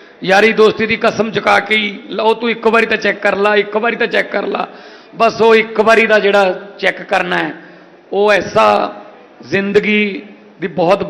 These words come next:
ਭਾਰੀ ਗਲਤੀ ਸਾਬਤ ਹੋ ਜਾਂਦਾ ਹੈ ਕਿ ਬਾਅਦ 'ਚ ਪਛਤਾਵੇ ਰਹਿ ਜਾਂਦੇ ਆ, ਪਰਿਵਾਰ ਪੱਲੇ ਵੀ, ਉਹ ਬੱਚੇ ਪੱਲੇ ਵੀ। ਅਸੀਂ ਕਿਹਾ ਫਿਰ ਉਹਨਾਂ ਨੂੰ ਕਿਹੜੇ ਹਾਂ, ਕਿੱਥੇ ਲੈ ਕੇ ਜਾਵਾਂਗੇ, ਫਿਰ ਉਸ ਤੋਂ ਬਾਅਦ ਉਹ ਕਿੰਨੀ ਕੁ ਗਿਣਤੀ ਹੋ ਸਕਦੀ ਹੈ,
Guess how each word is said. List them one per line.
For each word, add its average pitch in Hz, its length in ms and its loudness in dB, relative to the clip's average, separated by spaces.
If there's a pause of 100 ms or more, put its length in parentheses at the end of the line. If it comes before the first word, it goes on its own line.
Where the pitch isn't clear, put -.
(240)
ਭਾਰੀ 208 280 2
ਗਲਤੀ 208 600 -2 (260)
ਸਾਬਤ 180 320 -2
ਹੋ 160 120 -4
ਜਾਂਦਾ 165 280 -4
ਹੈ 160 280 -4 (520)
ਕਿ 180 80 -8
ਬਾਅਦ 180 320 0
'ਚ - 40 -12
ਪਛਤਾਵੇ 180 560 0
ਰਹਿ 160 140 2
ਜਾਂਦੇ 160 340 0
ਆ, - 20 0
ਪਰਿਵਾਰ 165 440 2
ਪੱਲੇ 214 360 2
ਵੀ, 214 300 -2 (400)
ਉਹ 202 60 -6
ਬੱਚੇ 180 280 -2
ਪੱਲੇ 135 300 -8
ਵੀ। - 100 -18 (600)
ਅਸੀਂ 175 140 -8
ਕਿਹਾ 208 140 0
ਫਿਰ 208 120 2
ਉਹਨਾਂ 214 280 2
ਨੂੰ 226 140 -6 (440)
ਕਿਹੜੇ 208 260 4
ਹਾਂ, 175 160 -2
ਕਿੱਥੇ - 440 -4
ਲੈ 208 120 2
ਕੇ 214 140 0
ਜਾਵਾਂਗੇ, 220 760 0 (480)
ਫਿਰ 185 100 0
ਉਸ 208 160 4
ਤੋਂ 220 140 0
ਬਾਅਦ 220 220 2
ਉਹ 226 60 6
ਕਿੰਨੀ 208 440 -2
ਕੁ 190 80 -2
ਗਿਣਤੀ 196 420 0
ਹੋ 196 180 6
ਸਕਦੀ 202 460 2
ਹੈ, 220 300 4